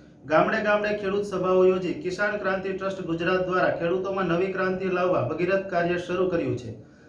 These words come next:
સાંઢીડા મહાદેવ ખાતે યોજાનાર ખાસ બેઠકમાં શિહોર તાલુકાના તમામ ગામના ખેડૂત પ્રતિનિધિઓ ખાસ ઉપસ્થિત રહેશે, એવું કિસાન ક્રાંતિ ટ્રસ્ટ શિહોર તાલુકાના પ્રમુખ લક્ષ્મણભાઈ રબારીની યાદીમાં જણાવાયું છે.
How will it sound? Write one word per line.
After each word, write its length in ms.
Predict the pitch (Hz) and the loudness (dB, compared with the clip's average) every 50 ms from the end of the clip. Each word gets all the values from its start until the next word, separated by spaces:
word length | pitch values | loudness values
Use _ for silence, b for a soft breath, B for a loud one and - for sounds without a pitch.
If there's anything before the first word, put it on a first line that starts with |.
| B B - | B B -2
સાંઢીડા 440 | - 170 170 175 202 214 226 226 | 0 2 2 2 4 4 4 4
મહાદેવ 420 | 226 220 214 214 214 214 214 208 208 | 6 4 4 2 2 0 -2 -2 0
ખાતે 240 | 208 208 208 208 202 | 0 0 0 0 0
યોજાનાર 520 | 190 190 185 180 196 196 196 196 196 190 | 0 0 0 2 0 0 0 0 -2 -2
ખાસ 340 | - 185 190 190 190 190 185 | 0 2 2 2 2 0 0
બેઠકમાં 440 | 190 190 190 196 185 170 165 - 135 - | -2 0 0 -2 -2 -2 -2 -4 -4 -4
શિહોર 240 | 175 180 190 202 202 | -2 -2 0 0 0
તાલુકાના 460 | - 202 196 196 196 190 196 196 196 | 2 2 2 2 2 2 0 0 0
તમામ 460 | 190 190 190 175 185 190 190 190 190 | -2 -2 -2 0 2 2 2 2 0
ગામના 300 | 185 190 185 190 185 185 | 0 0 0 0 0 -2
ખેડૂત 360 | 180 180 185 185 185 190 190 - | -2 -2 0 0 0 0 0 -2
પ્રતિનિધિઓ 560 | 185 190 190 190 180 175 170 170 185 185 180 | -2 -2 -2 -2 -2 -2 0 2 2 2 2
ખાસ 360 | 180 - 170 190 190 185 - | 0 0 -2 0 -2 -2 -4
ઉપસ્થિત 480 | 170 170 185 185 185 180 185 185 185 175 | -6 -4 -2 -2 -2 -2 -2 -2 0 2
રહેશે, 540 | 170 170 170 165 - 110 101 - - - - - - - | 2 2 2 0 -2 -6 -10 -12 -14 -20 -20 -18 -8 -4
એવું 200 | 190 196 190 - | -2 0 0 2
કિસાન 360 | 185 185 185 196 208 196 - | 2 2 2 2 0 0 0
ક્રાંતિ 340 | 190 190 190 190 190 190 190 | 0 0 0 0 0 -2 -2
ટ્રસ્ટ 260 | 185 190 196 196 190 | -2 -2 -2 -2 -4
શિહોર 380 | - - - 175 185 190 196 196 | -6 -6 -6 -2 0 2 2 2
તાલુકાના 540 | 190 185 185 185 185 185 185 185 180 180 175 | 2 0 2 2 2 2 2 0 0 -2 -2
પ્રમુખ 360 | - - - - - - 139 | -2 -2 -2 -2 -2 -4 -4
લક્ષ્મણભાઈ 560 | 151 165 160 - 190 196 185 180 190 190 185 | -6 -6 -6 -6 -6 -4 0 2 2 4 4
રબારીની 480 | 180 170 170 180 180 180 180 180 180 175 | 4 2 2 2 2 2 2 0 2 2
યાદીમાં 400 | 170 170 165 165 165 170 160 160 | 0 2 2 0 0 -2 -2 -2
જણાવાયું 500 | 156 151 156 151 151 147 143 123 113 - | -2 -2 -2 -2 0 0 -2 -2 -4 -6
છે. 160 | - 107 | -8 -10